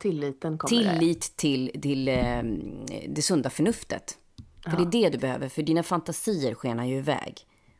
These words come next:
Speaker 2: Och
Speaker 1: Ja.
Speaker 2: du litar inte ens på det du har räknat ut.
Speaker 1: Nej.
Speaker 2: På fakta. Men här behöver du tillit till fakta.
Speaker 1: Ja.
Speaker 2: Så att du kan slappna av.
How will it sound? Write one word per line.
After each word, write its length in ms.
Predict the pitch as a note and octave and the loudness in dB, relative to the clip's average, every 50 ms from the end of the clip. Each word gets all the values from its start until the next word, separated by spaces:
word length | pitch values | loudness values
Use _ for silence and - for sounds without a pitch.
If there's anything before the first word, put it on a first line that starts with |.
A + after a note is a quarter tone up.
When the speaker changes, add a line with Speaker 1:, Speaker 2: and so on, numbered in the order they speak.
| - | -4
Speaker 2:
Och 60 | - D#3+ | 2 2
Speaker 1:
Ja. 40 | |
Speaker 2:
du 80 | D3+ D3+ | 4 4
litar 400 | C#3+ D#3+ D#3 C3 A#2+ - - D#3+ | 6 4 4 4 0 0 0 0
inte 180 | C#3+ B2 - A#2+ | 0 0 -2 -4
ens 180 | A#2+ B2+ - | -6 -6 -8
på 120 | - - C3 | -10 -10 -6
det 140 | B2 A2+ | -6 -4
du 80 | A2 C3 | -4 -4
har 80 | B2+ C3 | -4 -4
räknat 400 | C3+ B2+ - - C#3 C3+ - D3 | -6 -6 -6 -8 -8 -6 -4 -4
ut. 400 | - - - _ _ - - - _ _ _ _ _ - | -6 -6 -8 _ _ -18 -18 -18 _ _ _ _ _ -4
Speaker 1:
Nej. 300 | F3 D#3 D3 E3 - - | -2 -2 -2 -2 -6 -6
Speaker 2:
På 100 | - D3+ | -6 -4
fakta. 580 | - - D3+ - - - - - - - - D3+ D3 D#3 D3+ | 0 0 -2 -2 -2 -10 -10 -8 -6 -6 -6 -8 -10 -6 -4
Men 140 | D3+ D#3 C#3 | -2 0 2
här 140 | F3+ G3 | 2 2
behöver 300 | E3+ D#3+ D3+ D3 C#3+ C#3+ B2+ | 2 2 2 2 0 0 -2
du 180 | C#3+ C#3 B2+ | -2 -2 -2
tillit 580 | B2 - - D#3 C3+ C3+ D#3 D#3+ C3 - - - | -2 0 0 0 2 4 2 2 0 0 -4 -6
till 220 | - B2+ A2+ B2 | -4 -4 -4 -4
fakta. 540 | - - - C#3+ - - - - - - - - - _ _ _ _ _ _ _ _ _ | -4 -6 -6 -6 -6 -10 -14 -6 -6 -6 -6 -6 -12 _ _ _ _ _ _ _ _ _
Speaker 1:
Ja. 220 | - E3+ D#3+ D#3 - - | -4 -2 -2 -2 -4 -4
Speaker 2:
Så 100 | - G3+ | -4 -2
att 40 | |
du 80 | F3 D3+ | -2 2
kan 140 | - D3+ C#3+ | 2 2 2
slappna 360 | - F3 - - - A#2+ C3+ | 2 2 0 2 0 2 2
av. 280 | F#3 A3 - - - | 4 2 2 0 -4